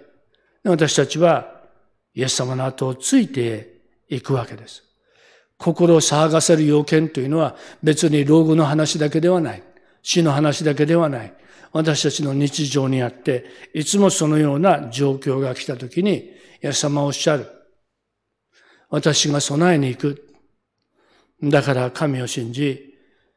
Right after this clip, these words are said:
そして私を信じなさい」です。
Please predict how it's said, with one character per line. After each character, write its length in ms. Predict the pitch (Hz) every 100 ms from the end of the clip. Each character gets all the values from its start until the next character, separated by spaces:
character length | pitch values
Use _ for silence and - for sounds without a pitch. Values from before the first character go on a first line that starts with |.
| _
そ 160 | -
し 140 | 135 -
て 520 | - 123 117 - _ _ _ _ _ -
私 480 | 135 127 - 127
を 420 | 120 113 117 - _ _ _
信 260 | - 139
じ 120 | 120 117
な 100 | 101
さ 200 | 127 107
い」 60 |
で 100 | -
す。 140 | -